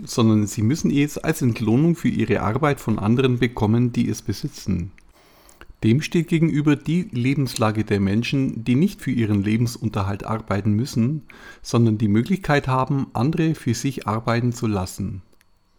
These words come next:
Gemeint ist nicht, dass diese nicht für die anderen arbeiten. Gemeint ist, dass sie es nicht müssen, dass sie nicht dazu gezwungen sind.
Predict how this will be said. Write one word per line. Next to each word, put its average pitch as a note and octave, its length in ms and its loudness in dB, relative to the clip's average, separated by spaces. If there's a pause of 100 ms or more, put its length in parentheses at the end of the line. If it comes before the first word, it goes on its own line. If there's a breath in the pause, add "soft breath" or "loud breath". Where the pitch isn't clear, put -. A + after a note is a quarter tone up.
(400 loud breath)
Gemeint B2+ 400 0
ist - 240 -2
nicht, - 320 0 (100)
dass - 220 -2
diese D3+ 240 -4
nicht D3+ 360 -2
für B2 100 -2
die - 180 -4
anderen A2+ 400 0
arbeiten. F#2+ 800 -4 (100)
Gemeint G#2+ 420 0
ist, - 400 -6
dass G2+ 240 -4
sie D#3+ 180 -4
es A2 200 -4
nicht B2 320 -2
müssen, A#2 500 0 (400 loud breath)
dass - 240 -2
sie C#3 140 2
nicht D3 260 0
dazu A#2+ 460 -2
gezwungen B2+ 560 0
sind. A2+ 400 -4